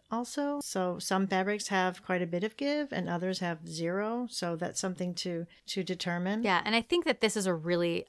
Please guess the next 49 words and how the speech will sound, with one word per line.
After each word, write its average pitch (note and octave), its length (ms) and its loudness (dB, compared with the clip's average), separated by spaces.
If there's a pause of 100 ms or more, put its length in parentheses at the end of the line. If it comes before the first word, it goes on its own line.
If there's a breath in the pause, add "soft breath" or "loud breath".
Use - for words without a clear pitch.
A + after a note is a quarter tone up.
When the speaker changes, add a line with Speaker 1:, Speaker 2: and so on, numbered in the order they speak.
Speaker 2:
important F3+ 420 -2
thing. E3+ 180 0
So F#3+ 160 4
in G3 120 2
addition A3 340 4
to F#3+ 100 0
the, F3+ 120 2 (200)
the E3 60 -8
factoring F3 680 6
that E3 80 4
I D#3+ 100 4
do E3 300 0
is, D3+ 100 -4
do F3+ 160 0
I E3+ 40 4
really F#3 280 2
need G3 420 6
this? G#3 300 8
Am E3+ 140 0
I - 20 0
really E3 240 2
gonna D#3+ 180 0
wear F#3 300 6
this? F3 260 6 (460 loud breath)
A G3 140 -2
really C4 240 4
important G#3 360 2
question F3 360 0
to - 120 -4
ask E3 280 2
yourself E3 340 0
when E3+ 140 -2
you're E3 100 -2
buying, D#3 480 2 (320 soft breath)
especially G#3 560 4
if F3+ 100 0
it's - 140 -4
online F#3 640 6
and E3+ 320 0
you're E3 160 -4 (140)
making F3 300 2
a E3+ 40 -2
decision F3 460 2
in D#3+ 100 2
the D#3 60 -4
heat - 260 -6
of E3+ 80 -4
the E3 80 -6
moment, F3+ 400 2